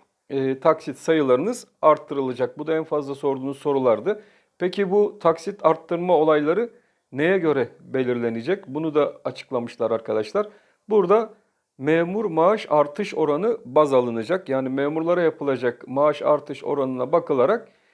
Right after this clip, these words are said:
idarenin, e, tespit edeceği oran miktarında da sizin ödeyeceğiniz taksitler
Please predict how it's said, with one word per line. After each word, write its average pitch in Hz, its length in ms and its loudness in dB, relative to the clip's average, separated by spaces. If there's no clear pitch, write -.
idarenin, 165 760 2
e, 143 340 -4
tespit 160 580 -4
edeceği 156 800 0
oran 165 360 6
miktarında 147 800 0
da 214 320 -2
sizin 151 340 -12
ödeyeceğiniz 151 640 -6
taksitler 156 640 -2